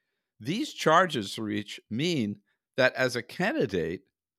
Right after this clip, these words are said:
Donald Trump's gonna be somewhat handicapped, right? There are gonna be days when he can't campaign because he's gonna have to be in a courtroom, <laughs> right?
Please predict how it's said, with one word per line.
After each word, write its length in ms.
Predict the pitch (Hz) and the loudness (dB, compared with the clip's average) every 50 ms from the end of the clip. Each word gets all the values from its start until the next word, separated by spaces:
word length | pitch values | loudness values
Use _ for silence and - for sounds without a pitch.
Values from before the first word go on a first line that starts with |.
| _ _ _ _ _ _ _ _ _ _ _ - | _ _ _ _ _ _ _ _ _ _ _ -4
Donald 320 | - 151 190 277 320 240 | -2 -2 -2 -2 -4 -4
Trump's 280 | - - 165 160 151 - | -2 0 -2 -2 -2 -4
gonna 180 | - 139 131 | -4 -4 -2
be 140 | 123 120 - 113 | -2 -2 -2 -2
somewhat 380 | - - 143 131 123 113 110 | -2 -4 -4 -2 -4 -4 -4
handicapped, 580 | 123 160 185 220 - 139 - - 110 98 - - | -4 -4 -4 -4 -6 -6 -2 0 -2 -2 0 -2
right? 220 | 117 117 127 123 | -2 -2 -2 -2
There 140 | - 165 180 | -2 -2 -2
are 40 | 170 | 0
gonna 220 | 170 180 170 156 | 0 -2 -2 -2
be 140 | 143 139 127 | -2 -4 -4
days 420 | 110 107 143 151 165 165 156 143 | 0 2 2 4 4 2 0 -2
when 100 | 139 135 | -4 -4
he 160 | 120 143 156 143 | -2 -2 -4 -4
can't 320 | - - 160 135 131 127 | -4 -4 -2 -2 -2 -4
campaign 540 | - 151 135 123 - - 160 170 185 175 147 | -4 -4 -4 -4 -4 -4 -2 -2 -2 -4 -4
because 340 | 135 123 123 151 139 135 - | -6 -4 -2 -2 -2 -2 -4
he's 160 | 180 180 175 | -8 -8 -4
gonna 220 | - 180 165 - | -2 -2 -2 0
have 240 | - 160 160 160 - | 2 2 2 2 0
to 100 | - 143 | -4 -6
be 380 | 110 113 123 127 147 147 - - - _ _ _ | -2 0 2 2 2 0 -2 -8 -16 _ _ _
in 160 | - 139 151 170 | -4 -2 -2 -2
a 60 | 165 | -4
courtroom, 760 | - - 185 214 233 - - 190 170 160 127 101 85 76 69 _ _ _ _ _ _ | 0 2 4 4 4 2 0 2 2 4 4 2 0 -4 -10 _ _ _ _ _ _
<laughs> 300 | - - - _ _ _ | -20 -20 -20 _ _ _
right? 280 | 117 117 156 190 - | -2 0 0 0 0